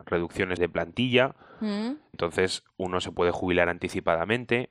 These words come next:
Speaker 1: o cuando uno tiene una enfermedad,
Speaker 2: Una
Speaker 1: también
Speaker 2: invalidez,
Speaker 1: una
Speaker 2: por
Speaker 1: invalidez,
Speaker 2: ejemplo.
Speaker 1: por ejemplo, o voluntariamente, de acuerdo con la empresa,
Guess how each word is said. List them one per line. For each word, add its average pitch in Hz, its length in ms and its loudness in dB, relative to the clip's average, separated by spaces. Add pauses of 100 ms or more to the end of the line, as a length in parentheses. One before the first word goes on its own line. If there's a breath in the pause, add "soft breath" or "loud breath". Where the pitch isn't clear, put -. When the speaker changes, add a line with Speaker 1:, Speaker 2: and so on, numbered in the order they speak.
(140)
Speaker 1:
o 98 280 4
cuando 87 300 0
uno 87 160 -2
tiene 87 120 0
una 80 300 -2
enfermedad, 85 640 0 (560)
Speaker 2:
Una 190 220 -2
Speaker 1:
también 175 240 6
Speaker 2:
invalidez, 180 500 4
Speaker 1:
una 170 180 -6
Speaker 2:
por 175 160 4
Speaker 1:
invalidez, 180 260 4
Speaker 2:
ejemplo. 208 240 2
Speaker 1:
por 214 120 6
ejemplo, 104 380 -2 (480)
o 107 320 6
voluntariamente, 92 1040 2 (380)
de 87 120 0
acuerdo 85 460 2
con 80 340 -4
la 80 80 0
empresa, 123 520 2